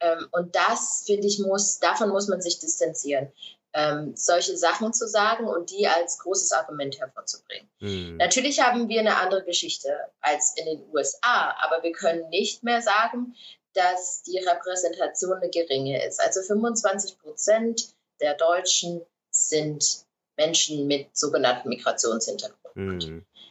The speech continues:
Speaker 1: Sind P O Cs. Das heißt, äh, wir müssten ja auch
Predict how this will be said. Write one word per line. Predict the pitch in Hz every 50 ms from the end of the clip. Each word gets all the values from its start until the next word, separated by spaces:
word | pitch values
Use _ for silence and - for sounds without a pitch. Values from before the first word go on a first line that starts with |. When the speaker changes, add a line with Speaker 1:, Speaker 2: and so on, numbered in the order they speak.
| _ _ _ _ _ _ _ _ _ _ _ _ _ _ _ _ _ _ _ _ _
Speaker 1:
Sind | - - - 185 180 180
P | 170 175 170
O | 156
Cs. | 156 - 147 135 123 127 -
Das | 160 170 165 - -
heißt, | 240 247 269 214 175 180 208 - - - - - _ _ _ _ _ _ _
äh, | - 175 175 170
wir | 202 214 202
müssten | 202 214 214 - - - 202
ja | 202 196 196 - -
auch | 202 202 208 -